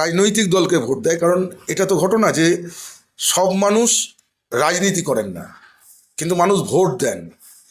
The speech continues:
ভোটটা দেন মানুষ তার নিজের জীবনের উন্নয়নের স্বার্থে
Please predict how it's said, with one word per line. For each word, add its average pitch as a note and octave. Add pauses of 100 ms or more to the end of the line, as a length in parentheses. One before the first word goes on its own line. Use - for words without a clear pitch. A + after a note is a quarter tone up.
(880)
ভোটটা E3+
দেন F#3+ (160)
মানুষ F3+
তার F3+ (140)
নিজের G3 (400)
জীবনের G3
উন্নয়নের F#3+
স্বার্থে F#3